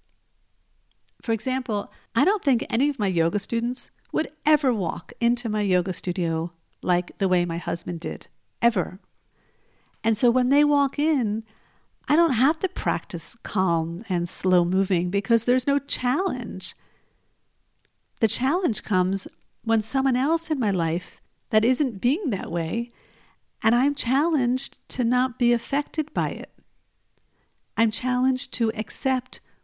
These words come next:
what is in that moment. That's the true challenge and the real opportunity. My kids, by the way,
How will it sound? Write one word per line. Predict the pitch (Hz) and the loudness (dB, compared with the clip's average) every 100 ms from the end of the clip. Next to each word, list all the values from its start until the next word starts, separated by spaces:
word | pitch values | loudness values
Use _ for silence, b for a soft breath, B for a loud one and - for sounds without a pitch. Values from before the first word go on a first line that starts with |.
| - | -4
what | 208 240 - | 0 0 -2
is | 233 262 269 190 160 - | 2 4 6 4 0 -6
in | - 196 | -2 0
that | 196 196 | 2 0
moment. | 190 190 190 160 180 - _ _ _ _ _ _ _ _ - | 0 0 0 -2 -8 -14 _ _ _ _ _ _ _ _ -4
That's | 214 294 349 - | 0 0 -2 -6
the | 185 | -6
true | - 208 | -4 -2
challenge | 185 - 190 185 - 175 - | -2 0 0 0 -4 -6 -6
and | 196 185 | -2 0
the | 185 | 2
real | 190 185 180 | 2 2 2
opportunity. | - 175 175 - 208 196 - 180 - _ _ _ _ _ _ _ _ _ _ _ _ _ _ _ _ _ _ _ _ _ _ _ _ _ - | -2 -4 -6 -4 -2 -2 -4 -8 -12 _ _ _ _ _ _ _ _ _ _ _ _ _ _ _ _ _ _ _ _ _ _ _ _ _ -2
My | 220 208 | 0 0
kids, | - 339 277 190 | 2 4 4 4
by | 202 180 | 4 4
the | 175 | 6
way, | 175 170 175 | 4 4 2